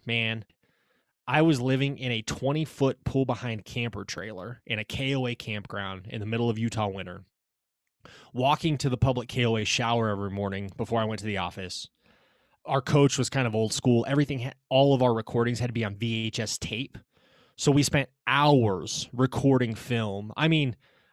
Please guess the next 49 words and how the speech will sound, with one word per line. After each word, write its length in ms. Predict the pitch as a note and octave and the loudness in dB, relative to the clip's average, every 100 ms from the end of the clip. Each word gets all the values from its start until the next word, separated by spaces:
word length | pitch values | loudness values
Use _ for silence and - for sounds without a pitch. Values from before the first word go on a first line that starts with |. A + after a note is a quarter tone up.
| - | -14
uh, 80 | - | -10
if 280 | G#2 F#3 D3 | 0 2 4
you're 120 | F3+ | 6
not 160 | F#3+ | 6
familiar 420 | D3+ C#3 C3 C3 B2 | 2 2 4 4 2
with 140 | A#2 | 0
what 160 | A#2+ A2+ | -4 -4
goes 200 | A2 G#2 | -6 -6
into, 180 | A2 | -4
like, 140 | A2+ G#2+ | -6 -6
a 60 | |
scouting 360 | - A#2 G#2+ A2 | -6 -4 -4 -2
report, 460 | A2+ - A#2+ A2+ _ _ _ - | -4 0 0 0 _ _ _ 2
every 420 | E3+ F3 F3+ D#3+ | 4 6 6 4
dude 480 | A2 B2 C3+ C#3 B2+ | 2 2 4 4 2
that 140 | A#2 | -2
touches 360 | - C3 A#2 G2+ | -2 -2 -2 -6
the 60 | |
court 360 | - A#2+ B2 - B2+ | -4 0 0 -2 -6
gets 220 | A2+ D3+ | -2 0
his 140 | C3 A#2 | 0 -2
own 160 | A2+ | -4
tape 380 | G#2 - G2 - - _ _ _ _ _ - | -6 -10 -10 -12 -16 _ _ _ _ _ -4
of 140 | C3 | -2
the 80 | A#2+ | 0
team 220 | - B2+ | 0 -2
you're 80 | G#2+ | -2
about 140 | G#2+ | -4
to 60 | - | -6
play. 380 | - G2+ G2 - _ - - | -8 -8 -10 -16 _ -14 -4
And 280 | G#3+ F#3+ | -2 0
if 80 | C#3 | 0
they've 140 | C#3+ B2+ | 0 -2
played 240 | - D3+ | 0 -2
ten 260 | - D3 C#3 | 0 -2 0
games, 540 | A2+ C3 D#3+ F#3 - - - | -2 -2 -2 -4 -8 -16 0
he's 200 | D3 C3+ | 2 2
got 200 | B2+ - | -2 -2
ten 260 | - D3 | 0 0
tapes 400 | C3+ G2+ - - | -2 -6 -10 -12
because 280 | - A#2+ C#3+ | -8 -2 0
you 80 | B2+ | 2
wanna 140 | C#3 | 2
see 180 | B2 C#3 | 0 -2
what 120 | B2 | -4
he 160 | A2+ B2 | -4 -6
did 180 | A#2+ A#2 | -4 -6
each 260 | A2+ G#2+ | -8 -8
game. 320 | - G#2 - | -8 -10 -12